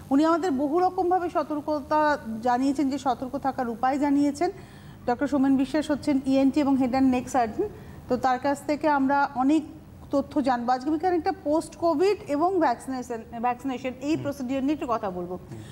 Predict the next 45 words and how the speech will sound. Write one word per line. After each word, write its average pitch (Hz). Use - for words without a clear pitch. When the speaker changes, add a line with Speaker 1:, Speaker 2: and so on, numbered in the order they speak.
Speaker 1:
প্রথমেই 349
বলি, 359
আমার 320
এক, 330
আহ, 240
পরিচিত 269
জন 294
জানতে 240
চেয়েছেন, 277
যেটা 254
আমি 254
আপনাকে 254
বলছিলাম, 233
Speaker 2:
হুম, 247
Speaker 1:
যে 240
Speaker 2:
হুম, -
Speaker 1:
তার 147
Speaker 2:
হুম। 135
Speaker 1:
ডি 240
ডাইমার 247
বেরিয়েছে 240
টু 262
থাউজেন্ড 262
পয়েন্ট 240
ওয়ান 220
নাইন। 247
Speaker 2:
হুম। 120
Speaker 1:
বলছেন, 240
"এটা 277
আমি 302
করণীয়টা 269
কি? 233
এটা 269
কি 320
Speaker 2:
হুম। 320
Speaker 1:
ডি 262
ডাইমারের 269
উনি 262
ফ্যাক্টরটাও 269
জানতে 294
চাইছেন 311
এবং 285
এটার 254
করণীয়টা 220
কি?" 156